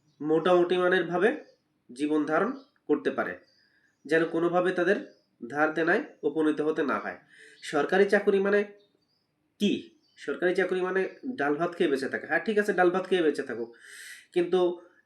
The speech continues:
একজন সরকারি কর্মচারী তো এখন ডাল ভাতও খেয়ে থাকতে পারতেছে না। বলা চলে এবছর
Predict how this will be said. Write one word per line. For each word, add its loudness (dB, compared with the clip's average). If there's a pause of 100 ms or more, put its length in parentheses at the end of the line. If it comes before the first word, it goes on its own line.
একজন 0 (240)
সরকারি 0
কর্মচারী 0 (600)
তো 2 (200)
এখন -6
ডাল 4
ভাতও 2 (200)
খেয়ে 2
থাকতে -4
পারতেছে -8
না। -14 (1300)
বলা 8
চলে 2
এবছর -2